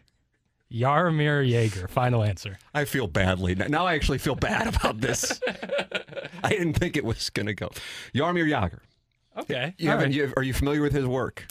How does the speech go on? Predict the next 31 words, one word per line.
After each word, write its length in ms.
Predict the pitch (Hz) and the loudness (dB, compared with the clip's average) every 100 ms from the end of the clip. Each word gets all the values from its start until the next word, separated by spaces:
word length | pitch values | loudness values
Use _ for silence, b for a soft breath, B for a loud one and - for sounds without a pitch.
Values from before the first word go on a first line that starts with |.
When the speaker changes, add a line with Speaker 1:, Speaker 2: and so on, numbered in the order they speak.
| - | -2
Speaker 1:
Not 200 | 135 127 | 4 4
at 80 | 120 | 4
all. 180 | 107 95 b b _ _ _ _ _ _ _ B B B - | 2 0 b b _ _ _ _ _ _ _ B B B -6
Speaker 2:
So 60 | |
you 60 | 123 | -2
can 100 | 127 | 0
text 380 | 151 151 - - | 2 0 0 0
in 180 | 107 | 2
at 120 | 135 - | 0 -2
six 420 | - 269 285 - | -2 -2 -2 -4
five 500 | - 165 143 139 131 | 0 0 2 0 0
seven 480 | - - 180 156 147 | -2 0 2 2 2
eight 220 | 135 104 | 2 0
zero. 380 | 90 127 92 92 | 2 2 2 0
It's 160 | 92 - | -6 -4
the 120 | 104 | -4
Air 100 | 107 | -4
Comfort 400 | - 107 - 101 _ _ | -4 -6 -6 -10 _ _
Service 340 | - - 73 - | -16 -14 -12 -12
text 300 | - - - | -14 -14 -12
line. 260 | 92 98 _ B B B B B B B B B B _ _ | -10 -10 _ B B B B B B B B B B _ _
This 200 | - 92 | -4 -2
is 60 | 80 | -4
gonna 160 | 95 - | -6 -6
be, 180 | 65 - | -8 -8
if, 280 | - 98 - | -6 -6 -4
if 180 | - - | -6 -4
this 320 | 127 131 - | -4 -2 -4
doesn't 400 | - 113 104 104 | -2 0 0 0
go 200 | 110 90 | 2 2
well. 440 | 85 82 80 - | 2 0 -2 -6